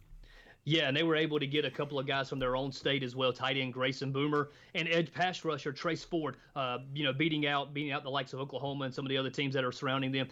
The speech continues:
So getting those guys to come in is a big deal as well, along with some commitments they got from offensive tackle, uh, uh, Taylor Mitekero,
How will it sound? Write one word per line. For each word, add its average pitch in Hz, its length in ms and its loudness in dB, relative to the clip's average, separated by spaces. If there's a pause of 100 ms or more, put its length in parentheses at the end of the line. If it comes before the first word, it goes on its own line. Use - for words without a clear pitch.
(120)
So 160 180 4
getting 185 240 4
those 165 160 4
guys 160 240 0
to 143 80 -8
come 156 260 -2
in 156 120 0
is 139 120 -4
a 123 60 -2
big 147 240 -2
deal 147 220 4
as 135 120 0
well, 143 300 2 (180)
along 147 220 0
with 135 80 -4
some 147 140 -8
commitments 139 440 -4
they 139 120 -2
got 135 180 0
from 131 140 -10
offensive 131 420 -2
tackle, 127 460 -4 (200)
uh, 123 280 0 (280)
uh, 123 120 -2
Taylor 147 400 0 (200)
Mitekero, 135 720 0